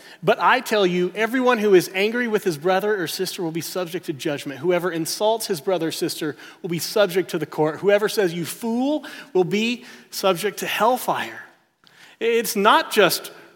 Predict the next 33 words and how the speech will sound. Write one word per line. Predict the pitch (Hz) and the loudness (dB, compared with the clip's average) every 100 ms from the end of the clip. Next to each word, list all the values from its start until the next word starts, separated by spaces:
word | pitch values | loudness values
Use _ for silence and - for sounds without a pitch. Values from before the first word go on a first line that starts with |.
| _ _ _ _ _ _ _ - | _ _ _ _ _ _ _ -12
restraining | 175 160 - - - 180 208 220 208 | -6 -6 -6 -12 0 4 6 6 6
yourself | 185 175 202 185 - | 6 6 6 4 4
from | 165 | 2
punching | - 170 151 147 | 4 4 2 -4
someone. | - 120 107 - _ _ _ _ _ _ _ _ _ _ _ _ _ _ - | -4 -8 -12 -20 _ _ _ _ _ _ _ _ _ _ _ _ _ _ -10
It's | 233 - | -8 0
not | 208 277 285 | 2 2 2
just | 254 170 - - - _ _ _ _ - - | 2 0 -2 -12 -20 _ _ _ _ -18 2
having | 180 208 202 | 6 6 6
the | |
self-control | 175 208 196 196 165 - 196 | 6 6 6 4 -2 2 4
to | 170 | 4
not | 170 170 - | 2 2 0
say | 202 185 | 4 6
the | 170 | 6
thing | - 190 170 | 4 0 2
you | 160 | 2
want | 156 151 | 2 -2
to | 151 | -8
say. | - 135 117 117 _ - - | -10 -10 -12 -18 _ -20 -14
Jesus | 131 175 277 311 180 | -4 0 0 0 -2
is | |
going | 165 160 | -2 -2
after | 139 123 127 | -2 -6 -8
our | 110 | -8
hearts. | - 240 - - - - - _ _ _ _ _ _ _ _ _ _ - - - - | -4 -2 -2 -6 -14 -14 -20 _ _ _ _ _ _ _ _ _ _ -20 -20 -20 -18
He | - 240 | -8 -6
says, | - 208 170 151 - - | -2 0 0 -2 -12 -10
"I | 143 | -6
want | 202 208 170 | -2 -2 -2
you | 156 | -6
to | 135 131 | -6 -6
love | 120 123 147 240 220 123 - | -4 -2 2 2 0 -4 -12